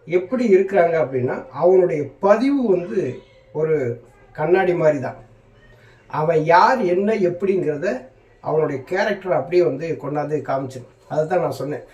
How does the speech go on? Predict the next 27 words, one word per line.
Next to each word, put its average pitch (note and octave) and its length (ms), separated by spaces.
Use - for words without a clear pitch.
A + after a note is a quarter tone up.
ஒரு E3 220
பதிவை A3+ 440
நீங்க F3 220
போடும்போது, F3+ 920
"நீ D#3 140
இந்த D3+ 240
மாதிரியான E3 380
கேரக்டர்ல D#3+ 560
நீ C3+ 160
இருக்கக்கூடிய D3+ 440
ஆளுன்னு" C3+ 200
சொல்லிவிட்டு A#2+ 600
அது B2 180
வந்து C3 220
காமிச்சு C#3 540
கொடுத்துரும். B2 360
பே-, C3+ 300
கெட்ட F3 340
வார்த்தைகள் F#3+ 540
பே-, F3 300
பேசி G3 360
தான் A#3 200
ஒரு F3+ 180
பதிவை F#3 400
போடணும் F3+ 580
அப்படிங்கிறதுலாம் D3+ 540
கிடையாது. C3 540